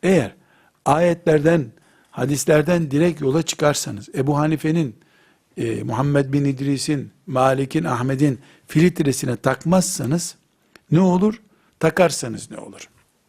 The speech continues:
Ebu Hanife, "Filan yerde cihat farzdır." der ama bunu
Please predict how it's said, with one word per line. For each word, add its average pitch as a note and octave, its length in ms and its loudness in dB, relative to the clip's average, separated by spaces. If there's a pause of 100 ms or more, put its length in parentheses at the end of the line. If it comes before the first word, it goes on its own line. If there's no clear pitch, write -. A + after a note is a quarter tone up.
(760)
Ebu F3 260 2
Hanife, F3 540 0 (960)
"Filan F#3 520 0 (140)
yerde D3 420 2
cihat D3 420 0
farzdır." C3 580 -2 (560)
der D#3 420 0 (960)
ama E3+ 380 2
bunu E3+ 520 0